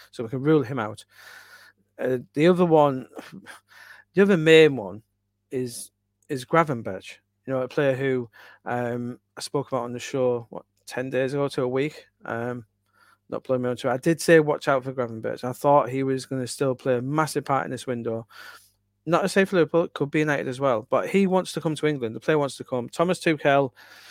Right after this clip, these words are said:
from what we're hearing, basically he's getting sick of Gravenberch's whinging. He's not gonna start, and he's just said to the buying hierarchy, "Look,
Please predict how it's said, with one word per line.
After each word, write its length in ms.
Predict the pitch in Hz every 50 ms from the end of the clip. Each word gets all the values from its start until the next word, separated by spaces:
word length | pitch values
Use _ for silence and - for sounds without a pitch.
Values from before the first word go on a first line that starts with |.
| - - - - - - - - - _ - - _ _ _ _
from 200 | _ - 196 190
what 100 | 214 208
we're 60 | 165
hearing, 300 | 151 190 185 175 175 175
basically 520 | 156 - 214 214 208 202 - 196 - - 160
he's 120 | 151 139
getting 200 | 151 175 151 143
sick 240 | - - 156 139 -
of 160 | 151 143 131
Gravenberch's 600 | - - 143 135 131 123 143 139 131 - 135 127
whinging. 520 | 131 147 143 143 135 - 147 143 139 131 - _
He's 160 | - 127 143
not 140 | 156 185 170
gonna 140 | 143 135 123
start, 280 | - - 139 135 123 95
and 80 | 127 135
he's 260 | 147 143 139 127 -
just 140 | - - -
said 180 | 143 135 131
to 100 | - -
the 60 | 135 127
buying 260 | - 139 135 123 123
hierarchy, 540 | 117 135 135 131 127 131 131 120 - 143 131
"Look, 220 | 131 135 123 113